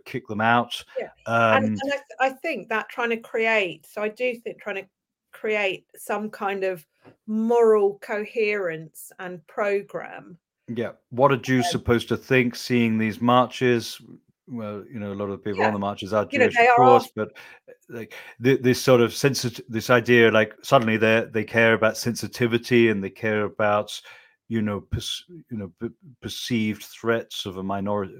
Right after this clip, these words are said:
Speaker 1: towards a
Speaker 2: Yeah.
Speaker 1: minority group.
Speaker 2: And, and this idea that, I don't know, I mean, maybe I'm missing it as well, you know, that most people in Britain are going to be outraged at the thought of a pro-Palestine march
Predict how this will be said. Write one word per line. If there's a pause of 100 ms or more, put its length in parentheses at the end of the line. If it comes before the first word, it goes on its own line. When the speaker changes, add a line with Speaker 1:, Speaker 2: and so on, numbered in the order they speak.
(160)
Speaker 1:
towards
a
Speaker 2:
Yeah.
Speaker 1:
minority
group.
Speaker 2:
And, (360)
and
this
idea
that,
I
don't
know, (180)
I
mean,
maybe
I'm (480)
missing
it
as
well,
you
know,
that (840)
most
people
in
Britain
are (140)
going
to
be
outraged
at
the
thought
of
a (1120)
pro-Palestine
march